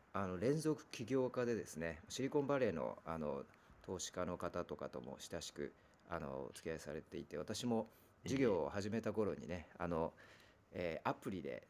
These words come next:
Speaker 1: 動画のアプリで、もうなんか動画の世界を変えるぞって言って、こう、勢いづいていろいろ、あの、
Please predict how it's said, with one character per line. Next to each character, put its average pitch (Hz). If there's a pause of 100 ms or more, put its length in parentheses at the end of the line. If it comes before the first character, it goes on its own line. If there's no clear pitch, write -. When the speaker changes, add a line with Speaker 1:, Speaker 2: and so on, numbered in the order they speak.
Speaker 1:
動 143
画 151
の 143
ア 135
プ 110
リ 85
で、 67 (260)
も 85
う 73
な 90
ん -
か 85 (160)
動 113
画 127
の 120
世 120
界 101
を 87
変 110
え -
る 110
ぞ 82
っ -
て 65 (120)
言 69
っ -
て、 - (400)
こ 67 (220)
う、 107
勢 131 (180)
い 92 (560)
づ 110
い 104
て 80
い 85
ろ 95
い 92
ろ、 87 (380)
あ 87
の、 82